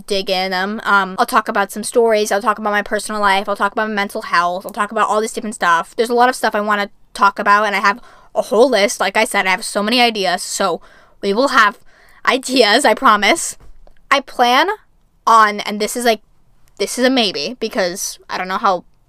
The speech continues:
extensive we're gonna get here. My hope is that I film, or ever, sorry, I keep saying film. I'm so sorry. The podcast people are, like, screaming. They're like,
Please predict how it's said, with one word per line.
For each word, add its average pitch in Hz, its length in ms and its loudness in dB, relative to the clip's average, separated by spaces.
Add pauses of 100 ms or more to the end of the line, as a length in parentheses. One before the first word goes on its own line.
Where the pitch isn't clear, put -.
extensive 202 440 -6
we're 220 80 -2
gonna 208 160 -6
get 147 180 -8
here. 123 280 -12 (1200)
My 254 140 4
hope 320 240 0
is 339 120 0
that 294 180 4
I 233 140 2
film, 220 560 0 (360)
or 240 160 6
ever, 226 180 0 (280)
sorry, 208 420 2
I 214 80 -4
keep 330 220 2
saying 330 220 4
film. 226 340 2
I'm 233 160 0
so 269 320 2
sorry. 190 400 2
The 220 120 -4
podcast 285 520 2
people 294 240 2
are, 233 140 6
like, 208 240 -6
screaming. 208 440 0
They're 220 100 0
like, 220 180 0